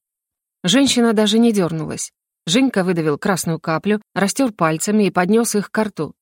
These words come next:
лизнул. Длинно выдохнул и прикрыл глаза. Его ладони вытянулись над картой, а Светлана с надеждой и нетерпением уставилась на него, ожидая результата сканирования.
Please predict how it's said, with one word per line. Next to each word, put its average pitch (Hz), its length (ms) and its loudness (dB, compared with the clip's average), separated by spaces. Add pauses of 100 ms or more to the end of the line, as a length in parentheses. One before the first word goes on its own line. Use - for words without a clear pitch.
(160)
лизнул. 190 440 0 (440)
Длинно 170 400 2
выдохнул 202 540 0
и 156 100 0
прикрыл 180 420 -4
глаза. 175 420 -2 (300)
Его 208 220 2
ладони 240 340 4
вытянулись 220 640 0
над 214 200 0
картой, - 480 -6 (100)
а 180 120 0
Светлана 180 580 0
с - 80 -10
надеждой 170 520 0
и 165 40 0
нетерпением 170 720 0 (100)
уставилась 233 560 -2
на 180 80 0
него, 165 260 0
ожидая 180 460 0
результата 175 560 -2
сканирования. 160 720 -2